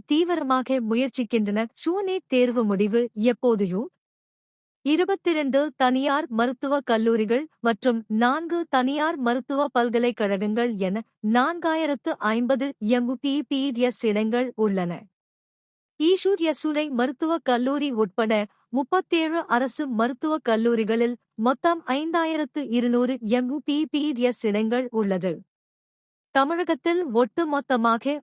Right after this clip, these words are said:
ஒன்பதாயிரத்து இருநூற்று ஐம்பது எம் பி பி எஸ் இடங்கள் உள்ளன. இந்த எம் பி பி எஸ் மருத்துவ படிப்பில் சேர நீட் மதிப்பெண் முக்கியமாகும்.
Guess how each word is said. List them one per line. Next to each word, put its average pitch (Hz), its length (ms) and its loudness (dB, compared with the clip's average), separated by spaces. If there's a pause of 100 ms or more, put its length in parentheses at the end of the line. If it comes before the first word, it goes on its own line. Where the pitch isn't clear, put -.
(140)
ஒன்பதாயிரத்து 285 840 0
இருநூற்று 247 500 0
ஐம்பது 226 460 0 (100)
எம் 240 320 0 (100)
பி 285 240 -2
பி 285 160 -2 (140)
எஸ் 240 300 -2
இடங்கள் 214 480 0
உள்ளன. 196 360 0 (1080)
இந்த 277 300 2
எம் 247 340 0
பி 349 140 2
பி 311 120 2
எஸ் 339 260 -2
மருத்துவ 262 420 0
படிப்பில் 214 480 0
சேர 240 520 2
நீட் 247 360 -2
மதிப்பெண் 240 600 0
முக்கியமாகும். 180 800 -2